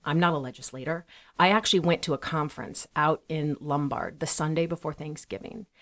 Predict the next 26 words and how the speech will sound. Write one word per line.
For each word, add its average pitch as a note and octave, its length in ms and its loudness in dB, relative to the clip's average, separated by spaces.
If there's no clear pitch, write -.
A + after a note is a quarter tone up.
and F3+ 140 6
they F3 120 8
broke F3 360 4
it G#3 140 0
down C#3+ 480 -2
as D3 180 -2
to C#3+ 140 -4
here's E3 300 -2
what D#3+ 180 -6
this - 160 -2
bill C#3 260 -4
means. - 580 -8
And E3+ 240 4
it F#3+ 280 6
was, D#3+ 720 4
no F3+ 260 8
one A3+ 200 8
in F#3+ 140 6
their D#3+ 160 4
right E3 320 2
mind D#3 400 -4
would D#3 180 -4
ever F3+ 260 4
invest D#3 520 0
in D3+ 120 -2
Illinois C#3+ 500 -8